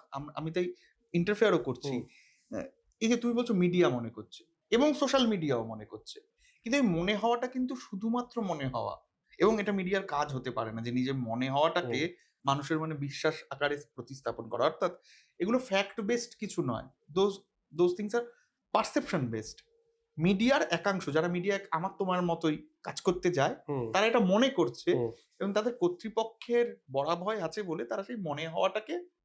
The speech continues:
Speaker 1: মানুষের মনে বি-, আহ, প্রতিস্থাপন করে দিচ্ছে
Speaker 2: Exactly,
Speaker 1: somehow।
Speaker 2: exactly। এবং আমিও, আমিও তোমার কাছ থেকে,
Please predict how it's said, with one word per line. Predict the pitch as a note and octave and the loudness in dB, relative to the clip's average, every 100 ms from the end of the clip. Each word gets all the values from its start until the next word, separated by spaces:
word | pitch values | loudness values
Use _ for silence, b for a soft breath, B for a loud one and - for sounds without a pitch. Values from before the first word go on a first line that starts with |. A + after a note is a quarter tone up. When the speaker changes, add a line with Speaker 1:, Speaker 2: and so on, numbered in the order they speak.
| _ _ - | _ _ -4
Speaker 1:
মানুষের | D3+ G3 A#3 C4+ | 0 0 0 0
মনে | G#3 G#3 | 2 0
বি-, | B3+ F#3+ F#3 _ - D3 | -2 -6 -10 _ -6 -2
আহ, | - | -2
প্রতিস্থাপন | - A#3 A#3+ - C#3+ B2+ | 0 -2 0 0 0 -2
করে | A#2+ A2+ | -4 -6
দিচ্ছে | A2+ D#3+ | -2 -2
Speaker 2:
Exactly, | C#3+ F#3 F#3+ A#2 | 2 2 0 -4
Speaker 1:
somehow। | G#2+ - D3 | -8 -6 -4
Speaker 2:
exactly। | D#3+ F#3+ B2+ | 0 -2 -2
এবং | B2 D3 G3 F3+ | -4 0 2 0
আমিও, | D3 A3 B3 | 0 0 0
আমিও | - C3+ F3 | 0 2 2
তোমার | G#3+ G#3+ G#3 | 2 0 -2
কাছ | G3 - | -4 -4
থেকে, | G3 | -4